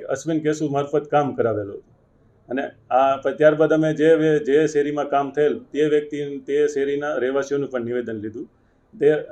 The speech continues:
નિવેદન ઉપરથી સત્યતા પુરવાર થાય છે કે કામ થયેલું છે, પરંતુ આમાં જે એક વહીવટી ભૂલ રહી ગઈ સરપંચ શ્રી તથા તલાટી મંત્રી દ્વારા કે અશ્વિન કેશુ વઘાસિયાના નામના બદલે કેશુ માધા વઘાસિયાનું ચે-,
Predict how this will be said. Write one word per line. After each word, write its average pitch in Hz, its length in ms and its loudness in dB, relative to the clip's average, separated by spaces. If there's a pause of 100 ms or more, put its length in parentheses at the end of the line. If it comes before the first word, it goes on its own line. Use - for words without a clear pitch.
(160)
નિવેદન 151 460 2
ઉપરથી 160 320 -2
સત્યતા 156 460 0
પુરવાર 156 360 -2
થાય 160 200 0
છે 127 120 -6
કે 123 100 -6
કામ 147 300 0
થયેલું 147 340 0
છે, 101 120 -14 (500)
પરંતુ 165 360 0 (280)
આમાં 151 280 2
જે 151 180 0
એક 160 100 2 (240)
વહીવટી 156 360 2
ભૂલ 151 220 -2
રહી 156 160 0
ગઈ 156 120 0
સરપંચ 151 400 -2
શ્રી 156 280 -2
તથા 147 320 -2
તલાટી 139 360 -2
મંત્રી 117 300 -6
દ્વારા 113 280 -6 (1300)
કે 147 120 4
અશ્વિન 151 380 -2
કેશુ 170 260 -2
વઘાસિયાના 160 440 2
નામના 156 300 2
બદલે 143 280 0 (560)
કેશુ 151 280 4
માધા 160 260 4
વઘાસિયાનું 156 560 4
ચે-, 139 200 4